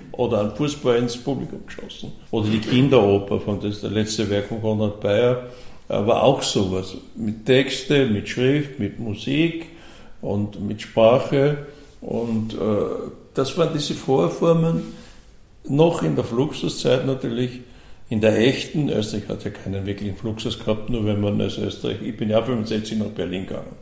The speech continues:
Ich war ja der Jüngste immer von diesen, äh, von der Generation oder der Nächste halt, aber trotzdem dabei und habe auch von denen viel gelernt. Ich bin in Rühm gelebt, ich hab mit Atman gelebt.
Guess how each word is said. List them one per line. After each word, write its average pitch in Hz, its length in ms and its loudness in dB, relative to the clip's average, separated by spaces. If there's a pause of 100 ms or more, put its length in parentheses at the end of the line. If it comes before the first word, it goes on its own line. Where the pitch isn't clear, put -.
(160)
Ich 98 160 -8
war 95 120 0
ja 95 80 2
der 98 180 0
Jüngste 113 300 -2
immer 107 220 2
von 104 200 -4
diesen, 104 480 -4
äh, 104 160 -2
von 95 160 -6
der 98 260 -2
Generation 101 720 -2 (360)
oder 95 240 -6
der 87 180 -4
Nächste 101 520 0
halt, 92 200 -2
aber 98 180 -4
trotzdem - 560 -8 (380)
dabei 110 460 0
und 104 440 -6 (220)
habe 104 180 2
auch 101 60 0
von 110 140 -2
denen 104 280 -2
viel 104 200 -6
gelernt. 110 300 2
Ich 95 80 -2
bin 101 80 -2
in 98 80 -2
Rühm 120 220 -2
gelebt, 113 360 -4
ich 120 80 -4
hab 110 80 -6
mit 113 120 -2
Atman 127 400 -4
gelebt. 123 420 -8